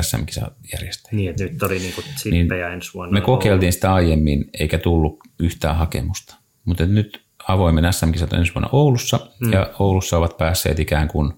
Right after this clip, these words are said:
Speaker 1: aiemmin ikään kuin niitä sitten räknäämään siellä sitten.
Speaker 2: Kyllä.
Speaker 1: Ja, ja tota, se on hienoa. Mutta tota, ei, niitä ei ole ihan älyttömästi niitä hakijoita.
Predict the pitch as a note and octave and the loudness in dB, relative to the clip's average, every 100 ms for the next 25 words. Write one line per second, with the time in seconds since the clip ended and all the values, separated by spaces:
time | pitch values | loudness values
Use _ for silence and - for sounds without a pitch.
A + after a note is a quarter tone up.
0 | _ - F#2+ E2+ D2+ D#2 C2+ D2 D#2+ C#2+ | _ -2 2 4 4 2 2 0 0 -4
1 | - - C2+ - - - - _ D3 C#3+ | -4 -4 -2 -4 -4 -8 -10 _ -10 -10
2 | - - E2+ - B1 G#1+ A#1+ C2+ - B1 | -10 -4 -4 0 -2 0 -2 -2 -2 -2
3 | B1 - G2+ F#2 F2+ E2 - F2 E2 - | -2 -4 -4 -6 -6 -10 -2 0 0 -2
4 | F2+ A2 C#3 A#2 F#2+ - - - - G2 | 0 2 4 4 4 0 -8 -14 -2 0
5 | - G#2 F#2+ G2+ G2 - - - - G#2+ | 2 0 0 0 -2 -6 -20 -20 -6 0
6 | G2+ G#2 A#2+ A#2+ - - _ _ - B2+ | 2 2 2 2 -2 -8 _ _ 2 4
7 | C3 A2 G2 G#2 G2+ - F2+ E2+ - - | 6 4 4 4 4 4 4 2 0 -4
8 | - - G2 F#2 - E2 D2+ - F#2+ B2 | -4 2 4 4 2 -2 -2 2 4 4
9 | C#3 | 4